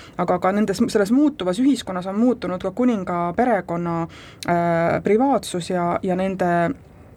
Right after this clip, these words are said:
nende, nende, võiks öelda, isegi roll, sellepärast et,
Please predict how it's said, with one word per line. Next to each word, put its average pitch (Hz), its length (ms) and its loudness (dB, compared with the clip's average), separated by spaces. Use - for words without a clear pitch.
nende, 180 400 2
nende, 196 300 2
võiks 202 240 2
öelda, 196 240 2
isegi 185 500 -2
roll, 233 460 2
sellepärast 180 640 -2
et, 190 180 -2